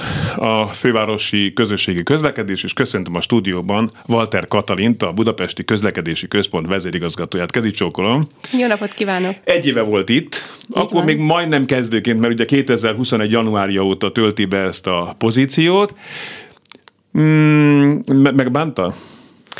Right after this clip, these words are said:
Speaker 2: Nem.
Speaker 1: <laughs> Ja, de örülök.
Speaker 2: De én nem is vagyok olyan típus, aki könnyen feladja.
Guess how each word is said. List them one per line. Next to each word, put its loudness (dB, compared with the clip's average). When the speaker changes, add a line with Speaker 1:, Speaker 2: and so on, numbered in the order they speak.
Speaker 2:
Nem. 2
Speaker 1:
<laughs> -2
Ja, 4
de -2
örülök. 0
Speaker 2:
De 2
én 2
nem 2
is -2
vagyok 2
olyan 2
típus, 0
aki -2
könnyen 0
feladja. 2